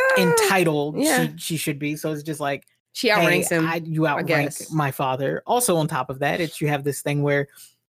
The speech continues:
Speaker 1: she sees and has been privy to being around the princess,
Speaker 2: Mm-hmm,
Speaker 1: Myrcella,
Speaker 2: mm-hmm.
Speaker 1: and there's kind of a expectation that's provided to them. And I imagine, you know, the septa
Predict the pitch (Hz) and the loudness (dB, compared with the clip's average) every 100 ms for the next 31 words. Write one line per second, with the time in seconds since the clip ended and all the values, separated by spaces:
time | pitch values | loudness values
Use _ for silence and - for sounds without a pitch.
0 | _ _ - - 170 - 170 160 170 151 | _ _ -6 0 0 2 2 2 2 0
1 | 143 147 143 139 147 147 143 147 139 - | -2 0 -2 -2 -2 0 0 -2 -4 -10
2 | - _ 175 151 147 180 - - 156 147 | -18 _ -2 0 -2 -4 -10 -6 -2 -2
3 | 147 143 143 143 147 143 143 - - - | -2 -2 0 0 0 0 -4 -10 -12 -12
4 | - 139 139 165 - 196 190 147 139 165 | -6 -6 -4 -6 -2 0 2 2 2 0
5 | 208 175 160 196 _ - 160 147 147 170 | 0 0 0 -2 _ -2 0 0 -2 0
6 | 160 151 185 151 147 147 147 147 - _ | 0 0 0 0 0 0 -2 -4 -16 _
7 | _ _ - 156 - 147 - 156 156 156 | _ _ -8 -6 -6 -8 -4 0 0 0
8 | 143 135 - - - 143 139 139 139 151 | 0 -2 -4 -10 -6 -4 -2 -4 -4 -4
9 | 143 143 147 _ _ - 151 147 139 135 | 0 -2 -4 _ _ -4 0 2 2 2
10 | 143 139 143 139 135 135 - 143 - 135 | 0 -2 -2 -2 -2 -2 -4 -4 -6 -8